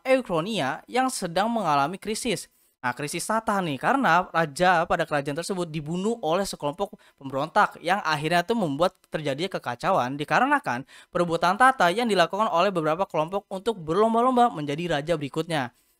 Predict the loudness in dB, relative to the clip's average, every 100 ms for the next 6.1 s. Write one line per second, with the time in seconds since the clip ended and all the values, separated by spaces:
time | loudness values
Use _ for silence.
0 | _ -4 -2 0 0 0 -2 -2 -2 0
1 | 0 -2 -6 -4 -4 -4 -4 -4 -4 -2
2 | -2 -2 -6 -4 -4 -8 _ _ _ _
3 | 0 4 6 4 2 -4 -2 0 0 0
4 | -2 -4 -4 -6 -6 -6 -6 -4 -2 -2
5 | -2 -4 -6 -8 -10 -8 -8 -8 -10 -14